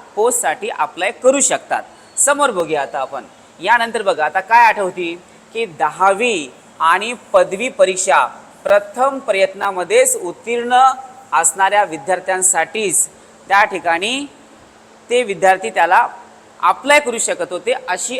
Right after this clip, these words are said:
अट त्या ठिकाणी टाकण्यात आली होती. पण आता ती अट मात्र शिथिल करण्यात आली. त्याचबरोबर अजून एक महत्त्वाची अट तिथे होती की, पदवी परीक्षेमध्ये त्यांनी एकूण पंचेचाळीस टक्के, कमीत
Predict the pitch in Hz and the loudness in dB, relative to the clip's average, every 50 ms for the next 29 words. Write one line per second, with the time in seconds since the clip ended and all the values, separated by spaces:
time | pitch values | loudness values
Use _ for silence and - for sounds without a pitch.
0 | - - - 202 226 247 233 - 226 208 190 196 165 180 180 190 - 170 143 135 | -10 -8 0 2 2 2 2 0 -2 -2 -2 -4 -6 -6 -6 -4 -2 -4 -4 -2
1 | - 165 160 - - 139 139 151 170 147 127 131 127 - 139 123 110 - - - | -4 -6 -6 -6 -4 -6 -4 -4 -6 -8 -8 -14 -12 -12 -12 -12 -12 -14 -20 -20
2 | - - _ - 208 - 196 208 - 240 240 240 - 247 269 277 - - 214 208 | -20 -20 _ -6 -2 0 0 2 2 0 0 0 -6 -6 -4 -2 4 4 2 2
3 | - 202 190 175 170 - 240 247 - - 247 190 262 254 - 214 190 170 170 160 | 4 0 0 0 0 -4 -6 -4 -4 -4 -4 -4 -6 -6 -2 -2 -2 -2 -2 -2
4 | - 151 139 135 127 117 - - - - - - - - - - - 247 240 233 | 0 0 -2 -2 -4 -10 -12 -16 -20 -20 -20 -8 0 4 4 6 4 4 2 -2
5 | 240 233 247 247 247 - - - 254 262 - 254 254 - - 240 247 247 240 220 | -2 -2 0 -2 -2 0 0 -4 -2 -2 -2 -4 -4 -4 -2 -2 -2 -2 -2 -6
6 | 202 208 202 208 214 214 214 - - 233 - 185 202 214 - - 208 190 208 208 | -6 -6 -4 -2 -2 -2 0 0 -4 -6 2 2 2 2 2 -4 -6 -4 -4 -2
7 | 196 185 180 - 196 170 147 131 - - - - - - 262 - _ - 220 202 | -2 -4 -4 -2 -2 -4 -4 -6 -12 -20 -20 -20 -18 -18 -18 -16 _ 0 0 0
8 | - 185 196 254 285 - - 240 226 226 202 - - 226 214 202 180 202 208 180 | 0 -4 -6 -6 -6 -4 -2 -4 -4 -2 -4 -4 -6 -4 -6 -2 0 0 0 0
9 | 160 151 - - - - - 196 208 226 240 - - 208 202 190 - 233 254 254 | -2 -6 -10 -16 -20 -12 -8 -8 -6 -6 -6 -6 -4 -4 -4 -4 -4 -6 -6 -6
10 | 240 - - 214 202 202 196 - 214 220 240 240 254 247 - - 226 226 - - | -8 -4 -4 -4 -4 -4 -8 -8 -4 -2 -2 0 0 -4 -2 -2 -4 -4 -4 -8
11 | 226 233 208 175 - - - 196 196 247 254 254 | -4 -4 -4 -4 -6 -6 -6 -6 -4 -4 -6 -10